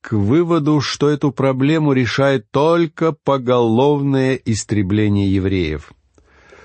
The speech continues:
Колдуны Амана бросают жребий, который называется "Пур", чтобы выяснить, в какой день им следует уничтожить всех евреев. Однако ни колдуны, ни сам Аман не знали, что жребий на самом деле бросает Бог.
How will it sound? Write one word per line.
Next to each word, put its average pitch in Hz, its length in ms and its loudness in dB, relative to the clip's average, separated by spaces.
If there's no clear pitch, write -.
Колдуны 135 540 0
Амана 131 680 0
бросают 117 640 0
жребий, 135 800 0
который 143 460 0
называется 120 920 0
"Пур", 127 480 -2
чтобы 147 420 -2
выяснить, 156 960 -2
в - 80 -20
какой 120 360 0
день 135 320 2
им 120 120 2
следует 113 560 0
уничтожить 98 680 -2
всех - 360 -6
евреев. 85 580 -4
Однако 143 560 0
ни 139 160 2
колдуны, 135 640 0
ни 117 240 2
сам 160 340 0
Аман 131 440 2
не 123 140 2
знали, 135 440 0
что 113 340 -2
жребий 123 500 0
на 110 120 0
самом 120 380 0
деле 143 260 0
бросает 117 580 0
Бог. 107 480 -2